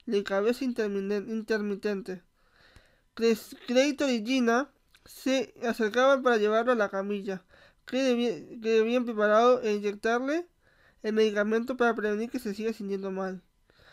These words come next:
El doctor gritaba el del olor y no podía entender el motivo. Creighton lo ató y le, lo atajaba porque temblaba mucho, pa-, para que Gina rápidamente le inyecte el antirregenerador.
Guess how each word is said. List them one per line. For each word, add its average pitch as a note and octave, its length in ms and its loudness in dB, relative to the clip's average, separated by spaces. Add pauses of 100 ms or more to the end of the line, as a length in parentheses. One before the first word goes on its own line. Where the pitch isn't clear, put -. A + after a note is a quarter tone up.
(160)
El G#3 140 -4
doctor G#3+ 360 2
gritaba B3 560 0 (120)
el G#3 140 -4
del G3+ 160 2
olor G#3+ 340 2
y A#3+ 40 -4
no A#3+ 180 -2
podía A#3 260 2
entender G#3+ 380 -2
el A3+ 60 -4
motivo. G#3 600 -2 (600)
Creighton B3 420 0
lo G#3+ 180 4
ató A#3+ 380 4
y C4+ 40 0
le, A#3 180 2
lo A3 100 2
atajaba A#3 720 2 (340)
porque A3+ 240 0
temblaba A3+ 480 2
mucho, G#3 480 -4 (540)
pa-, G#3 220 -2
para A3 220 4
que G#3 140 0
Gina A#3+ 480 0 (180)
rápidamente B3+ 540 4
le B3+ 80 0
inyecte A3+ 480 0
el G#3 100 0
antirregenerador. G3+ 920 -4